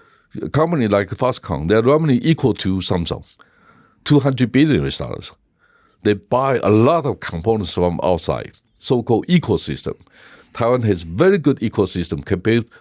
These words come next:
to any other country. Especially ninety percent of Taiwan high-tech companies, their headquarters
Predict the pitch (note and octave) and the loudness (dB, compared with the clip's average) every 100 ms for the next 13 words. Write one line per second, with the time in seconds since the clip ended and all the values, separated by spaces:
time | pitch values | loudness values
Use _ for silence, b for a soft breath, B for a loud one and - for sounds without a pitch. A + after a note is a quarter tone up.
0 | - G2+ - D3+ C#3 F2 E2 - D2 - | -6 -4 0 2 2 0 -2 -6 -8 -8
1 | - - _ b b b b b b B2 | -14 -20 _ b b b b b b 0
2 | - D3 E3+ A#2+ F#2 E2+ F2+ A2 D3 D3 | 2 2 2 2 0 -2 0 0 0 -2
3 | G#2 - F#2 C#2 D#2 - b b b A2 | -4 -2 -2 -4 -12 -16 b b b -2
4 | - - - C#3+ B2+ B2 A#2+ A#2+ - - | -2 -8 -2 0 2 2 2 -2 -10 -4
5 | C#3+ C#3 C3+ B2+ A#2+ G2 F#2 A#2+ - - | 0 0 0 -2 0 -2 0 -2 -2 2
6 | D#3 - - - | 2 0 -10 -16